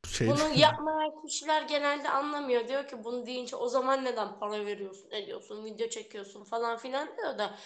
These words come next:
Speaker 2: cosplay eğlenmek için yapıyorsun.
Speaker 1: En, yani zaten bak ismi ne? Costume play. Play ne? Oyun. <laughs> Yani daha
Speaker 2: İşte bu.
Speaker 1: basit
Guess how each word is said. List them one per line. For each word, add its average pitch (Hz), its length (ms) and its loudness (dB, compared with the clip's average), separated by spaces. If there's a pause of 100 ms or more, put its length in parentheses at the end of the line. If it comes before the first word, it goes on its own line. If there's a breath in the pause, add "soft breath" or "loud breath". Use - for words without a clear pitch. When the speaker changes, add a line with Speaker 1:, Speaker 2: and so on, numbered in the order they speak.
(200 loud breath)
Speaker 2:
cosplay 294 540 0
eğlenmek 277 420 2
için - 220 -6
yapıyorsun. 190 840 -8 (680)
Speaker 1:
En, 190 320 4
yani 156 320 4
zaten 180 280 6
bak 147 160 6
ismi 226 260 6
ne? 240 200 4
Costume 233 520 4
play. 196 360 6
Play 208 340 8
ne? 208 140 6
Oyun. 175 400 6 (800)
<laughs> - 120 8
Yani 165 260 6 (800 loud breath)
daha 175 520 8
Speaker 2:
İşte - 320 10
bu. - 0 -
Speaker 1:
basit 190 500 6